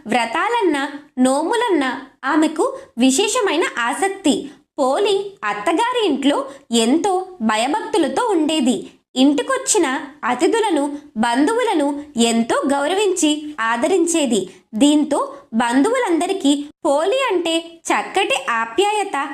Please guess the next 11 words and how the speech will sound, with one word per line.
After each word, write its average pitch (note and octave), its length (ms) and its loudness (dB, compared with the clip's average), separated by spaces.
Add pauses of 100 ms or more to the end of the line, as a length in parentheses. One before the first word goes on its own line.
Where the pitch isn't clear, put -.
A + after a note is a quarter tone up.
(240)
ఏర్పడింది. C4 840 2 (240)
ఆమెను E4 520 0 (160)
ఎంతగానో D4+ 720 0 (300)
ప్రశంసించేవారు. F4 1080 0 (360)
చిన్నప్పటి D4+ 680 0
అలవాటును E4 640 0 (280)
కొనసాగిస్తూ D4+ 800 0 (340)
పోలి F4+ 640 0
అత్తగారి F4+ 580 0
ఇంట్లో F4+ 260 2
కూడా E4+ 320 0